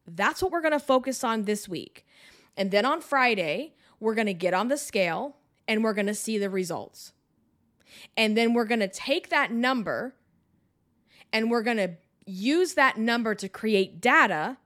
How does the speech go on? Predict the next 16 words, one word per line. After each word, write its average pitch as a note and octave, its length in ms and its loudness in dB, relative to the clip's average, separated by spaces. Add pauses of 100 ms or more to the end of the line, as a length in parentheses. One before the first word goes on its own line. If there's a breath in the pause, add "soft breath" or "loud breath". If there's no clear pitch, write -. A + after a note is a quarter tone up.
(580 soft breath)
to A3+ 100 2
create G#3 380 4
a G3 40 -2
plan G3+ 720 0 (220)
for G#3+ 720 2
what's F#3 360 -2
working G#3+ 560 2
and A3 140 -2
what's G#3+ 240 -4
not F3+ 240 -4
working F3 460 -12 (200)
going F3+ 320 0
forward D#3+ 440 -4
for G3 100 -8
the F3+ 80 -2
week, E3 280 -6